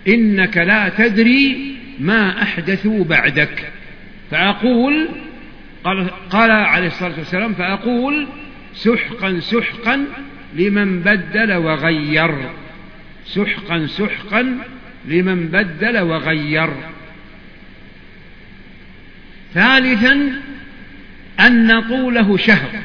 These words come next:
وعرضه شهر وآنيته عدد نجوم السماء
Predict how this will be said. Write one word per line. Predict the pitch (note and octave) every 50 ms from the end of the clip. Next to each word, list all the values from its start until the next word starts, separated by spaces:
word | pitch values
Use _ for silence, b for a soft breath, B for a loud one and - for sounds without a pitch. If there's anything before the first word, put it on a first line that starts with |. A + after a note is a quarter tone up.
| - - - - - - - - - - - - - - - - - - - - A2
وعرضه | C3 D3+ C#3 C#3+ G3 A3 A3 G3+ G3 G#3+ A#3 G3 G#3+ G#3+ G3
شهر | - - A#3+ G3 - D3+ C#3 A#3 - - - - - - - - - - - - - - - -
وآنيته | C3+ D3 E3+ G#3 G3+ A3 A#3 A#3+ A#3 A3+ A3 A#3 B3 A#3 A#3 A#3+ A3 A#3 A#3+ A3+
عدد | - B3+ C4 B3+ B3+ B3+ B3 G3+
نجوم | A#3 A3+ G#3+ G#3+ G#3+ F3 G#3 A#3+ B3 A#3 A3
السماء | G#3+ - - - G#3+ G#3 G#3 G#3 A3 A#3+ C4 C#4 C#4+